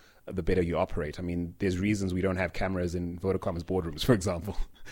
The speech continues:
But, uh, I, I feel that perhaps there's a, there's a danger that we have,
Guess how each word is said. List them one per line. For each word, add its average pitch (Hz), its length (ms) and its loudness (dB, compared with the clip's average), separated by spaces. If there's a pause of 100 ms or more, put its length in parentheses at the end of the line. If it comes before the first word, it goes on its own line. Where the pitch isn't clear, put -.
(360)
But, - 360 4 (260)
uh, 95 180 4 (360)
I, 101 140 4
I 110 120 4
feel 120 580 6 (140)
that 101 640 -2
perhaps 113 340 4
there's 95 180 4
a, 98 140 4
there's 98 200 4
a 95 60 2
danger 107 640 6
that 95 320 2
we 101 200 2
have, 95 240 4